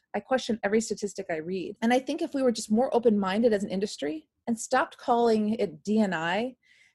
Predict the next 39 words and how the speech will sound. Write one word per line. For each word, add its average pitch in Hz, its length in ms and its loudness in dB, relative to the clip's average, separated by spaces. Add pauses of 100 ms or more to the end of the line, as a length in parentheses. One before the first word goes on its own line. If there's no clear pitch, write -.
and 233 80 0
stopped 254 260 6
saying 240 440 4
that, 208 180 4
you 208 80 0
know, 196 220 4
the 202 100 0
moment 226 340 6
you 214 60 4
invest 202 260 0
in 196 60 -4
a 180 60 -4
woman 214 400 2
or 185 60 4
a 165 60 0
person - 280 -4
of 175 100 -10
color, 208 360 2
you're 180 320 2 (140)
an 220 140 -6
impact 220 420 -2
investor, 269 560 0 (180)
that's - 140 -4
bullshit. - 380 -4 (680)
Anyway, 196 440 2
you 247 80 0
know 311 60 4
what 381 60 2
that 294 120 8
is? 269 160 10
Actually, 277 280 4
it's 233 100 -2
funny. 254 220 2
We're 202 100 4
talking 254 160 2
about 247 140 0
diversity 202 400 0
right 180 160 -2
now. 185 260 -4